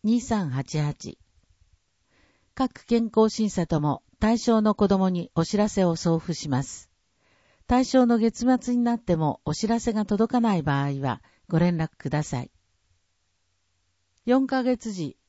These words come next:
十ヶ月時の乳児健康診査。アイディー一零零四三六三。受診方法。生後二ヶ月、九ヶ月時に送付するお知らせをご覧の上、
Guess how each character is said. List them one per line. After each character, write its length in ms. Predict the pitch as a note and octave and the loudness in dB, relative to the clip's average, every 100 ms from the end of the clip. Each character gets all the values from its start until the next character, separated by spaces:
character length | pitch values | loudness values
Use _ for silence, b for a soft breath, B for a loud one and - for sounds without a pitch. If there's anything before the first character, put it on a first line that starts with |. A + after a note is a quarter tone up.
| - | -10
十 160 | F3 G3 | -8 -6
ヶ 220 | - B3 | -4 -2
月 300 | B3 - A3 | -2 -2 -6
時 160 | F3+ | -6
の 240 | D3 B2 - _ A#3 | -4 -4 -8 _ 2
乳 220 | B3+ A3+ | 2 2
児 140 | D3 | -2
健 260 | - G3 G3+ | -4 -4 -2
康 160 | F3+ F3+ | -2 -2
診 260 | - D3 | -2 -6
査。 260 | - A2+ - _ _ _ _ _ _ _ _ _ _ | -6 -10 -12 _ _ _ _ _ _ _ _ _ _
ア 120 | G3 | 0
イ 140 | A#3 G3 | 0 -2
デ 80 | |
ィ 180 | G3+ C3 G#2+ | -4 -6 -10
ー 20 | _ - | _ -8
一 260 | G3 - C4 | -6 -2 0
零 200 | A#3+ D3 | 0 0
零 320 | B2+ G#2+ - _ - | -2 -4 -8 _ 0
四 200 | A3 A#3+ | 0 2
三 280 | B3 G3+ B2+ | 0 -2 -2
六 180 | B2 | -6
三。 300 | - D3+ A#2+ - _ _ _ _ _ _ _ _ _ _ _ _ | -6 -8 -8 -10 _ _ _ _ _ _ _ _ _ _ _ _
受 160 | - G#3 | -4 -4
診 280 | - C4 B3+ | 0 0 2
方 200 | A#3 G3 | 2 0
法。 400 | - B2 G#2+ - _ _ _ _ _ | 0 -4 -6 -10 _ _ _ _ _
生 340 | - B3+ B3+ | -2 2 2
後 140 | A3+ A3+ | 2 0
二 120 | G3+ | -2
ヶ 160 | A#3+ A#3 | -4 -4
月、 400 | F3 - A#2+ - _ _ _ - | -4 -6 -12 -14 _ _ _ -6
九 220 | B3 B3+ | -2 0
ヶ 140 | B3 | 0
月 260 | A#3 A#3+ A3 | 0 -2 -4
時 160 | F3 E3 | -6 -4
に 160 | D3+ | -4
送 240 | D3 F3+ F#3+ | 0 0 0
付 140 | F3+ | -4
す 180 | - E3+ | -8 -6
る 220 | D#3+ - | -4 -4
お 80 | - | -6
知 140 | D#3+ G#3 | -4 -2
ら 140 | G#3 | -2
せ 160 | - F#3 | 0 0
を 120 | E3+ | 0
ご 120 | E3 | 0
覧 200 | E3 D#3+ | -2 -2
の 160 | D#3 C#3+ | -2 -2
上、 220 | C3+ | -2